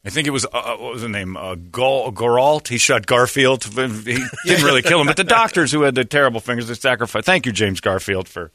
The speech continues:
Speaker 1: that amazing sacrifice. Still my favorite president. He only served for nine months, but he's my favorite president 'cause he's the only president America will ever have that takes two bullets in a train station and goes, "What's this then?"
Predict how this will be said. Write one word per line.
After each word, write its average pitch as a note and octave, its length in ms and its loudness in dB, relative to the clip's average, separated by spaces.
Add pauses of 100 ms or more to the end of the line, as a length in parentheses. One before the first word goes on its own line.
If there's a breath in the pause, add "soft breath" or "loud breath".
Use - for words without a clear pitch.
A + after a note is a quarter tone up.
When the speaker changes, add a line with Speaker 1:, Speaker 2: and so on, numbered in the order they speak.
(340)
Speaker 1:
that A#2+ 240 -2
amazing B2 460 0
sacrifice. F#2 800 -2 (1900)
Still - 240 -2
my A2 100 2
favorite F2+ 320 0
president. D#2 460 -4 (140)
He G#2 80 -6
only G#2+ 140 -2
served F#2+ 260 0
for F2+ 80 -4
nine E2 260 -2
months, D#2 220 -8
but F2 120 -12
he's D#2 100 -10
my D2+ 120 -8
favorite D2 340 -12
president C#2 400 -12
'cause E2 160 -14
he's F#2 120 -12
the G#2+ 120 -6
only A2 160 -6
president F#2 480 -4
America F#2 360 -6
will F#2+ 220 -8
ever F#2+ 240 -8
have D#2+ 300 -12
that D#2 100 -14
takes - 260 -6
two B2 160 -10
bullets G2 360 -10
in F2+ 80 -14
a D#2+ 40 -18
train G#2 280 -14
station F2+ 400 -14
and F#2 60 -14
goes, F#2+ 160 -10 (260 loud breath)
"What's B3+ 460 4
this A#3+ 420 2
then?" C4 580 2